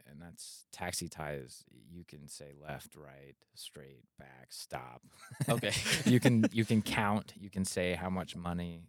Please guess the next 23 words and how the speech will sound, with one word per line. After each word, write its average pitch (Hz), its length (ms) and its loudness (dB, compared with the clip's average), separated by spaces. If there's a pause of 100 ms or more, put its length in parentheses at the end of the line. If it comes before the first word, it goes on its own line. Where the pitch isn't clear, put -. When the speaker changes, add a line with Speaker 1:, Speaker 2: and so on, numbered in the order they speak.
(120)
Speaker 1:
is 80 180 -18
what, 76 360 -4
like, 80 240 -20
you 98 100 -12
know, 92 140 -2 (280)
that's 117 120 -16
kinda 120 200 2
where 98 140 2
it 73 100 -12
starts. - 520 -8
And 87 160 -8
then, 90 240 0
but 92 160 -2
in 113 160 2
the 110 100 4
gym, 95 640 2 (120)
like, 76 220 -18 (1080)
I 92 460 2 (420)
was 85 200 -18
getting 78 500 -16 (320)
all 80 240 -18
sorts 76 400 -20
of 69 60 -20